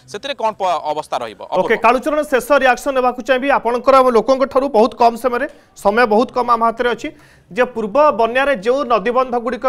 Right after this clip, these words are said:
Speaker 2: କ୍ଷତିଗ୍ରସ୍ତ ହୋଇଥିଲେ, ଯେଉଁଠି ଘାଇ ସୃଷ୍ଟି ହୋଇଥିଲା, ଯେଉଁଠି ନଦୀବନ୍ଧ ଦୁର୍ବଳ ଥିଲା,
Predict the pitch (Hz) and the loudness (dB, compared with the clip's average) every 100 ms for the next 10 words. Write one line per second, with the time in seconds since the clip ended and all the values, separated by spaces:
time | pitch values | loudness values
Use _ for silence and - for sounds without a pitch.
0 | 254 220 254 226 233 233 220 214 208 175 | -4 -6 -6 -6 -4 -2 -4 -4 -6 -2
1 | 226 233 262 196 233 254 262 214 254 226 | -2 -2 -6 0 0 0 -10 -6 -6 -4
2 | 233 196 220 226 262 247 _ _ - 190 | -6 -2 -2 -4 -8 -10 _ _ -4 -2
3 | 185 233 247 247 202 208 240 247 240 | 0 -2 -2 -2 -4 -2 0 -2 -2